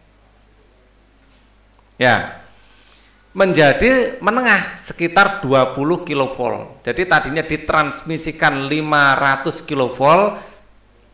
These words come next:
disebarkan ke apa, di gardu induk diturunkan lagi ya menjadi dua puluh kilovolt. Kemudian energi listrik disalurkan ke gardu-gardu distribusi. Ini sudah dekat pelanggan.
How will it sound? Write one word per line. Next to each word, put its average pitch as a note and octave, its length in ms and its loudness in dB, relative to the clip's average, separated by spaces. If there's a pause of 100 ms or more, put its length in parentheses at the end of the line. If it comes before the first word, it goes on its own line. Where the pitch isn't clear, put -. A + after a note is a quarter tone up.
disebarkan C#3 960 -2
ke C#3 140 4 (580)
apa, D3+ 320 4
di C#3 80 0
gardu C3+ 240 2
induk C#3 320 2
diturunkan D3 320 2
lagi C#3 320 -2 (320)
ya D#3 240 4
menjadi C3+ 480 0
dua A#2+ 240 -2
puluh C3 240 -6
kilovolt. A#2+ 640 -2 (320)
Kemudian E3+ 320 4
energi F3 320 4
listrik E3 320 2
disalurkan D#3 480 2
ke - 80 2
gardu-gardu C#3 720 2
distribusi. C3+ 1120 -4 (240)
Ini C#3 240 -2
sudah D3+ 480 -2
dekat - 240 -12
pelanggan. A#2 640 2